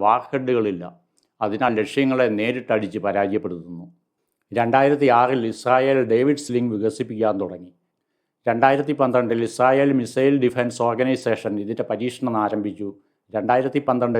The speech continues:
നവംബർ ഇരുപതിന് തെക്കൻ ഇസ്രായേലിൽ വെച്ച് ഈ സിസ്റ്റത്തിൻ്റെ ആദ്യത്തെ വിജയകരമായ ഫ്ലൈറ്റ് പരീക്ഷണം നടത്തി. രണ്ടായിരത്തി പതിനെട്ട് ജൂലൈ ഇരുപത്തിമൂന്നിന് ഇസ്രായേൽ ആദ്യമായി യുദ്ധത്തിൽ ഈ സംവിധാനം ഉപയോഗിച്ചു. ഇസ്രായേലിലേക്ക് തൊടുത്തുവിട്ട രണ്ട് സിറിയൻ എസ് എസ് ട്വൻറ്റി വൺ ക്രൂയിസ് മിസൈലുകളെ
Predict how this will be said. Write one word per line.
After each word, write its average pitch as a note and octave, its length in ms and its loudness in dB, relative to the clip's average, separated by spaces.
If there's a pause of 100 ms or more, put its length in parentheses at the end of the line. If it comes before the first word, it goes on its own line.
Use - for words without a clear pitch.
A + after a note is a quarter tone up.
നവംബർ A#2+ 360 2 (100)
ഇരുപതിന് G#2 360 -2 (120)
തെക്കൻ C3+ 300 0
ഇസ്രായേലിൽ A#2 580 0
വെച്ച് G#2 260 -4 (100)
ഈ A#2 60 -2
സിസ്റ്റത്തിൻ്റെ A#2+ 640 -6
ആദ്യത്തെ A#2 520 0
വിജയകരമായ A#2 800 0
ഫ്ലൈറ്റ് A#2 340 -2
പരീക്ഷണം A2 460 -4
നടത്തി. F#2 300 -6 (520)
രണ്ടായിരത്തി B2+ 500 2
പതിനെട്ട് A#2 360 0 (100)
ജൂലൈ B2 300 2 (100)
ഇരുപത്തിമൂന്നിന് G#2 600 -2 (100)
ഇസ്രായേൽ B2+ 460 0
ആദ്യമായി A2+ 520 0
യുദ്ധത്തിൽ A#2+ 420 -4
ഈ G#2+ 40 -6 (100)
സംവിധാനം A2 480 -2
ഉപയോഗിച്ചു. G2 480 -8 (360)
ഇസ്രായേലിലേക്ക് C3+ 880 4
തൊടുത്തുവിട്ട A#2+ 500 0 (240)
രണ്ട് A2+ 200 0 (100)
സിറിയൻ B2+ 440 0 (200)
എസ് - 220 -4
എസ് C3 200 -2
ട്വൻറ്റി A#2+ 300 2
വൺ B2+ 220 4
ക്രൂയിസ് C3+ 460 0
മിസൈലുകളെ G#2+ 560 0